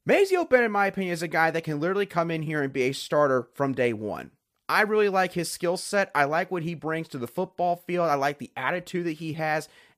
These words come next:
And I really don't think there's a weakness in his game. I think Mazeo Bennett is gonna come here and literally immediately take one of those spots at that wide receiver position. So you've got those three guys, and heck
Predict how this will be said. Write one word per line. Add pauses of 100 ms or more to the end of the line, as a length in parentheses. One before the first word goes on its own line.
And
I
really
don't
think
there's
a
weakness
in
his
game. (320)
I
think
Mazeo
Bennett
is
gonna
come
here
and
literally (720)
immediately
take
one
of
those
spots
at
that
wide
receiver
position. (380)
So
you've
got
those
three
guys, (400)
and
heck